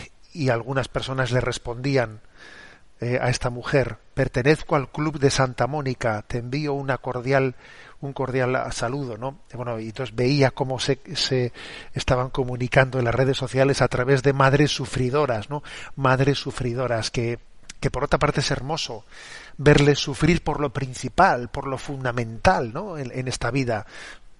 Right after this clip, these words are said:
Porque puestos a sufrir, mira, suframos por las cosas que merecen la pena, ¿no? Pero bueno, dicho esto, voy a la pregunta, ¿eh?, a la pregunta que hace la madre. A ver, en esta situación en la que está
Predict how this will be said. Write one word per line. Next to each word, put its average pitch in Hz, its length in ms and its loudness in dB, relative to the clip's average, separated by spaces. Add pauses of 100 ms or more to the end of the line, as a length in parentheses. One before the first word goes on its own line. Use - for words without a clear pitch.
(120)
Porque - 200 -10
puestos 175 300 -4
a 185 60 2
sufrir, 185 440 2
mira, 139 280 0
suframos 208 440 -2
por 180 140 -6
las 170 160 2
cosas 190 380 -2 (340)
que 147 100 6
merecen 131 440 2
la 113 80 -4
pena, 101 260 -6
¿no? 175 140 -10 (420)
Pero 151 140 2
bueno, 135 240 2 (160)
dicho 185 300 0
esto, 175 340 -2 (680)
voy 151 300 4
a 160 60 8
la 139 100 6
pregunta, 120 720 -4
¿eh?, 151 260 -6
a 131 120 -4
la 113 100 0
pregunta 123 480 -2
que 123 100 -4
hace 117 160 2
la 110 120 -4
madre. 110 340 -2
A 113 60 0
ver, 131 160 4
en 131 80 -2
esta - 160 -4
situación 143 380 -8
en 151 40 -2
la 135 80 2
que 120 120 -8
está 127 280 -2